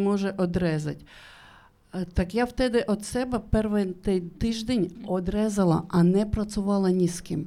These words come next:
A, a ten svoj resurs tak dávala dokopy, aby zistiť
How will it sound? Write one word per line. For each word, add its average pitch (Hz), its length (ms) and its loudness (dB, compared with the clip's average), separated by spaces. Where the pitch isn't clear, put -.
A, 196 320 -8
a 185 60 2
ten 226 200 6
svoj 208 400 6
resurs 208 640 -2
tak 196 320 -2
dávala 190 480 0
dokopy, 175 880 0
aby 180 240 2
zistiť 220 880 -4